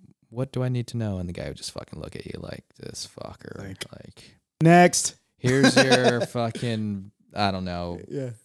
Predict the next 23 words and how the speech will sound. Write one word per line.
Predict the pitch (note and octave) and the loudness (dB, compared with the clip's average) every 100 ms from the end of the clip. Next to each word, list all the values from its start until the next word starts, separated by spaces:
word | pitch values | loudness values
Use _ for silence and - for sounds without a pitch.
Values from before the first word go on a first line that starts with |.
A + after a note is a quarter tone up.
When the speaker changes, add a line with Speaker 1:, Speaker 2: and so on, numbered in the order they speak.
| _ | _
Speaker 1:
first | - G#2 - - - | -2 0 0 0 -2
set | - G2 | -2 -2
of | F2+ | 0
drumsticks. | F2+ E2+ - D#2 - - | -2 -2 -4 -6 -4 -2
Thank | F#2+ F#2 | -2 0
you. | F2+ C3+ | -2 0
And | A2+ | 0
here's | A2 | 2
Speaker 2:
Yeah. | D3+ | 2
Speaker 1:
your, | - _ _ _ | 0 _ _ _
here's | C#3 C#3 | 4 6
your | A#2+ | 4
grip | A2+ A2+ | 4 2
tape | - F#2+ | 2 0
to | - | 0
put | G2 | -2
around | G2 F#2+ F#2 | 0 2 0
the | F2+ | 0
handles | F#2 F2 C3 - | -2 -2 -4 0
too." | |
Speaker 2:
<laughs> | F3+ - | 0 2
Speaker 1:
Like, | F3+ C#3+ | -2 0
Speaker 2:
Yeah. | D3+ E3 | -2 -2